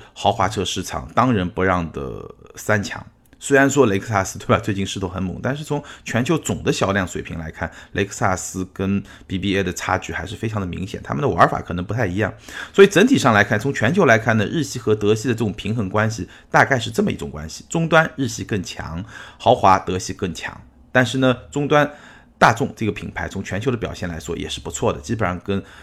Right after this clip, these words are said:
日系的老大丰田是相当。好，这是第一个观察点。那第二个观察点呢，<laughs> 其实我觉得很有意思啊，就是你去看，虽然说日系崛起这一段日系非常的强，但是日系各品牌的风格其实是非常不一样的。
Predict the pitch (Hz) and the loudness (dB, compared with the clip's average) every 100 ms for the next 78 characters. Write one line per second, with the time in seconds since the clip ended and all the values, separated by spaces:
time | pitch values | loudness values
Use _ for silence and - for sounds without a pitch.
0 | - _ 127 110 101 82 58 80 - 90 | -20 _ -2 0 0 -2 -4 -8 -6 -10
1 | 85 78 - 87 85 82 85 - - - | -8 -10 -8 -8 -4 -4 -4 -12 -10 -6
2 | - 113 - 110 120 87 82 80 - 135 | -4 -4 -2 2 2 0 -6 -10 -4 -2
3 | 226 254 262 143 123 107 113 85 - 151 | 6 10 10 8 4 2 -2 -4 -2 -4
4 | - - 196 240 139 165 180 147 98 92 | -6 -4 4 8 8 8 4 4 4 2
5 | - 82 - - - - 208 240 127 - | -2 -8 -8 -12 -14 2 4 6 4 2
6 | 190 175 127 214 226 220 233 214 202 - | 4 4 6 6 6 8 8 8 4 -2
7 | 143 104 143 - 90 73 - 147 139 143 | -2 2 0 0 -6 -6 0 0 4 2
8 | 160 135 123 156 143 139 113 - 80 78 | 2 -2 -2 -2 -2 -4 -4 -4 -4 -4
9 | 90 - - 196 190 - - 247 - - | -6 -12 -2 2 2 0 0 0 0 -2
10 | 170 120 - 214 139 - 90 - 113 110 | -4 -4 6 6 6 0 -6 -4 -4 -2
11 | 185 190 180 110 110 117 131 127 120 220 | -2 -2 0 0 0 -4 -4 -6 -2 0
12 | 226 - 87 87 87 87 85 85 | 0 -2 -6 -4 -4 -2 -4 -8